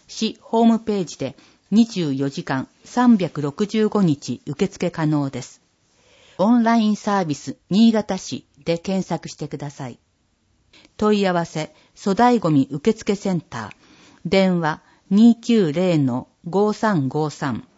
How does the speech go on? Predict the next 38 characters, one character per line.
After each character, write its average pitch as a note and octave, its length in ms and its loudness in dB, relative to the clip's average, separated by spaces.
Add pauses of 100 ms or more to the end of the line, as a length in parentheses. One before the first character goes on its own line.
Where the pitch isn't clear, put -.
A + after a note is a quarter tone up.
(840)
始 F#3+ 220 0
業 B3 260 8
回 A3 300 0
収、 - 380 -10 (200)
回 A#3 220 2
収 G#3+ 340 0
業 F#3+ 240 0
者、 A#2 320 -10 (540)
株 G3 240 -2
式 A#3 240 -6
会 A3+ 180 -2
社 - 280 -10 (100)
佐 B3 240 -6
藤 D#3 240 0
衛 A3 180 2
生 A#3 280 0
工 G#3 260 -4
業、 A#2+ 340 -10 (680)
有 G#3+ 240 2
限 A3 240 4
会 F#3+ 220 -2
社 B2 260 -12 (400)
布 G3 280 6
川 D3 420 0
ク F#3 120 0
リ G#3 100 4
ー A#3+ 100 12
ン A3+ 40 8
サ G#3 260 0
ー D#3 60 0
ビ C3 100 -6
ス、 - 260 -16 (720)
株 F#3+ 260 2
式 - 260 -6
会 G3 220 -2
社 - 240 -10 (280)
横 E3 280 0
山。 B2+ 360 0